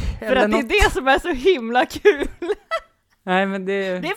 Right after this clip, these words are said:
Speaker 1: för att du vet ju att jag tycker att sånt där är kul.
Speaker 2: Ja, men jag är så här, jag kanske har skickat den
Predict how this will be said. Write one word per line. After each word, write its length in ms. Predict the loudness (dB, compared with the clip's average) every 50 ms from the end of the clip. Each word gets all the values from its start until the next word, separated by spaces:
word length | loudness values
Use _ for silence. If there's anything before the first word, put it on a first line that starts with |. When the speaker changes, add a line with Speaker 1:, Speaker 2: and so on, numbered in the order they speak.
| -6
Speaker 1:
för 60 | -8 -8
att 80 | -6
du 200 | -6 -6 -6 -6
vet 260 | -4 -4 -4 -4 -2
ju 40 | -4
att 100 | -2 -2
jag 140 | -2 -2 -2
tycker 340 | -2 -2 -2 -2 -4 -6 -6
att 60 | -6
sånt 140 | -8 -6 -4
där 120 | -4 -4
är 40 | -4
kul. 540 | -6 -8 -10 -10 -10 -10 -8 -10 -12 -12 -12 -10
Speaker 2:
Ja, 480 | -4 -2 -2 0 0 0 -2 -2 -2
men 540 | -4 -6 -6 -8 -8 -10 -12 -14 -16 -12 -8
jag 160 | -8 -6 -4 -6
är 100 | -6 -8
så 140 | -6 -6
här, 200 | -4 -4 -2 -2
jag 200 | -2 -2 -2 -4
kanske 300 | -4 -6 -8 -6 -2 -2
har 60 | -4 -2
skickat 400 | -4 -8 -12 -10 _ -4 -4 -4
den 160 | -4 -6